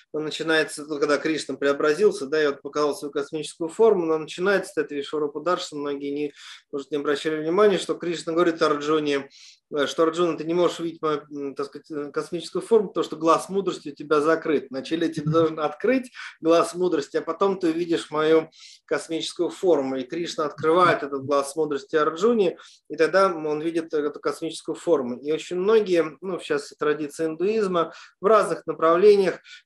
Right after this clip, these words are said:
так сказать, фиксируются: "О, Арджуна увидел там тысячи рук, тысячи голов". Вот это да, это мощно. На самом деле ведь суть была в том, что вначале Кришна через Шактипат открыл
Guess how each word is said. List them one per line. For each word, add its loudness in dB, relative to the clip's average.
так -6
сказать, -10
фиксируются: 0
"О, 6
Арджуна 0
увидел 0
там -4
тысячи -6
рук, 0
тысячи -8
голов". 2
Вот -2
это 0
да, 2
это 2
мощно. -2
На -4
самом -2
деле 2
ведь -6
суть -6
была 2
в -8
том, 0
что -6
вначале 2
Кришна -6
через -4
Шактипат -2
открыл -2